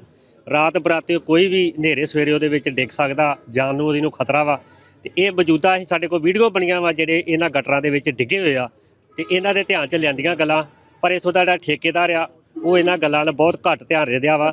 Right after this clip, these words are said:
ਅਸੀਂ ਮੀਡੀਆ ਰਾਹੀਂ ਇਹ ਗੱਲ ਆਉਂਦੇ ਹਾਂ ਵੀ ਸਭ ਤੋਂ ਸਾਫ਼ ਸਫਾਈ ਜਿਹੜਾ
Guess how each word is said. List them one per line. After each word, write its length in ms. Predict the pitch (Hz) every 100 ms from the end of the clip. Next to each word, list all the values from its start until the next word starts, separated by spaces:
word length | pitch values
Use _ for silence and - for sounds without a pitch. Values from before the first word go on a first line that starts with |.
| 151
ਅਸੀਂ 380 | 147 170 165 160 - _ 127
ਮੀਡੀਆ 320 | 160 185 196
ਰਾਹੀਂ 200 | 180 175
ਇਹ 60 |
ਗੱਲ 180 | 165 151
ਆਉਂਦੇ 160 | 147 170
ਹਾਂ 80 | 165
ਵੀ 100 | 185
ਸਭ 240 | 160 160 170
ਤੋਂ 200 | 185 175
ਸਾਫ਼ 340 | - 143 147
ਸਫਾਈ 300 | - - 143
ਜਿਹੜਾ 220 | 151 151